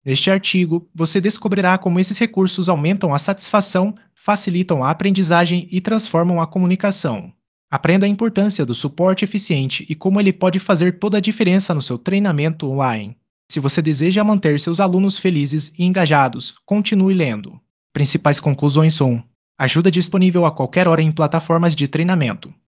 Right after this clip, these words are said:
Dois, Fax oferecem respostas rápidas. Três,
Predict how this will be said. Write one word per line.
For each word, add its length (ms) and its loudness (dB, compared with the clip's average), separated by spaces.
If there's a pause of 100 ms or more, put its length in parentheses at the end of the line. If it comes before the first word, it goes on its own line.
(160)
Dois, 440 2 (320)
Fax 200 -2
oferecem 440 -2
respostas 560 -2
rápidas. 640 -6 (380)
Três, 420 4